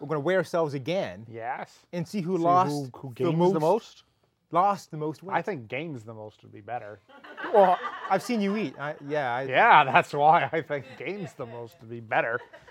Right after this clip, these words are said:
Speaker 1: So
Speaker 2: The other one's hard.
Speaker 1: I brought a scale.
Speaker 2: Okay.
Speaker 1: And I brought an officiant.
Speaker 2: Does it read in, in kilograms?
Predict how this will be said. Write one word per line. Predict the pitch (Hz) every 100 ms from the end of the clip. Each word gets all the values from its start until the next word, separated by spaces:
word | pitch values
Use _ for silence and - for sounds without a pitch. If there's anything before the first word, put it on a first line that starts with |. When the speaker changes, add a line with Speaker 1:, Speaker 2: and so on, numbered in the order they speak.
| _
Speaker 1:
So | - 180
Speaker 2:
The | 180
other | 254
one's | 202 165 135
hard. | 127 - 147 226 123 110 110 117 _ _ _ -
Speaker 1:
I | 190
brought | 202 202
a | 165
scale. | - 180 165 185 - _ -
Speaker 2:
Okay. | 131 - 147 165 247 - _ _ _ _ -
Speaker 1:
And | 165
I | 156
brought | 151 175 - -
an | 160
officiant. | - 202 170 151 190 -
Speaker 2:
Does | 143
it | 143
read | 135 160 170
in, | 156 135 127
in | 139 120
kilograms? | - 160 180 196 269 302 269